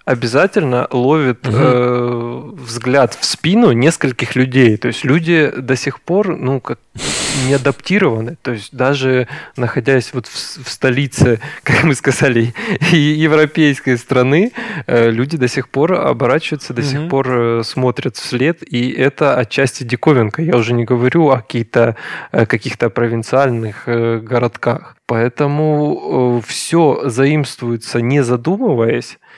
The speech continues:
Speaker 1: и пытается проецироваться на наши реалии, но к чему это всё подводит, к чему это всё приводит, э, очень сложно сказать. И, м, я с тобой согласен, что это не, не совсем правильно.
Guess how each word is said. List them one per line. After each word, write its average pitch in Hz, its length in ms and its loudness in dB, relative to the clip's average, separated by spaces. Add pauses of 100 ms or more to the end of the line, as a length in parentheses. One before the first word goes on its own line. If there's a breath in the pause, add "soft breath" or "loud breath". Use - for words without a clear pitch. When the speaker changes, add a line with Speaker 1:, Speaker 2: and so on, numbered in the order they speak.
(160 soft breath)
Speaker 1:
и 123 140 0
пытается 127 560 0
проецироваться 123 800 -2
на 123 460 0 (100)
наши 123 440 0
реалии, 131 680 0 (200)
но 120 360 -6 (160)
к - 100 -16
чему 131 360 0
это 123 220 -2
всё 120 880 -4 (420 soft breath)
подводит, 127 580 2
к - 40 -10
чему 117 260 2
это - 140 -2
всё - 180 -2
приводит, 113 600 2 (100)
э, - 20 0 (220)
очень 127 520 -4
сложно - 460 0
сказать. 139 460 -6 (100)
И, 143 200 -2
м, 190 340 -6
я 120 280 0
с - 60 -8
тобой 120 240 -6
согласен, 143 480 -2
что - 240 -10
это - 140 -10 (100)
не, 120 200 -4
не 127 260 -4
совсем 123 420 -4
правильно. 190 340 -4